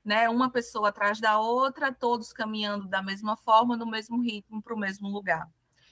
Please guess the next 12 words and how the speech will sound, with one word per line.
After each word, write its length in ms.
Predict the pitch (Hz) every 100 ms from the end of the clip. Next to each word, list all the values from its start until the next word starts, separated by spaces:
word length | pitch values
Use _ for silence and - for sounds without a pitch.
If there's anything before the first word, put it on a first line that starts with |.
| _ _ _
E 140 | 208
aí, 100 | 208
na 160 | 226 226
hora 160 | 254
que 120 | 294 285
esse 100 | 240
diagnóstico 580 | 226 214 214 202 -
chega, 680 | - - 233 247 247 202 170 165 _ _ _ _ _ _ - _
muitas 600 | 185 208 247 262 247 202
famílias 440 | - 196 196 196
relatam 640 | 208 190 185 202 220 233 202
uma 240 | 214 233